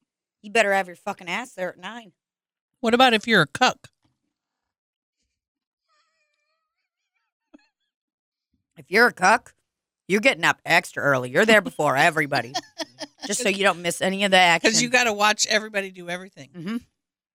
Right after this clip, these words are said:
Speaker 1: You're just there for the action.
Speaker 2: <clears throat> Cue the action.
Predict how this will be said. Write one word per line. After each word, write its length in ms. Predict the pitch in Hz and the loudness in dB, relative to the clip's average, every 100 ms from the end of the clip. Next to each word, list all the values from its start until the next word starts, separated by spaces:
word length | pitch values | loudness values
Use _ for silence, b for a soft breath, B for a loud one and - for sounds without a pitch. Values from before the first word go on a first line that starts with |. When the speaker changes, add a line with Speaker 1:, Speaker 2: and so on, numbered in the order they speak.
| _ _ _ _ _ _ _ _ | _ _ _ _ _ _ _ _
Speaker 1:
You're 160 | 170 196 | -8 -8
just 220 | 226 - | -4 -4
there 340 | 175 190 208 - _ _ _ _ _ | 2 2 2 -2 _ _ _ _ _
for 80 | 190 | -6
the 120 | 160 | -2
action. 420 | 139 202 - 147 127 | 0 0 -2 -8 -8
Speaker 2:
<clears throat> 1500 | 247 - - _ _ _ _ _ _ _ _ _ _ _ _ | -10 -12 -20 _ _ _ _ _ _ _ _ _ _ _ _
Cue 400 | 147 156 175 185 | -2 -2 -4 -10
the 160 | 160 156 | -2 0
action. 400 | 131 - - | 0 -2 -6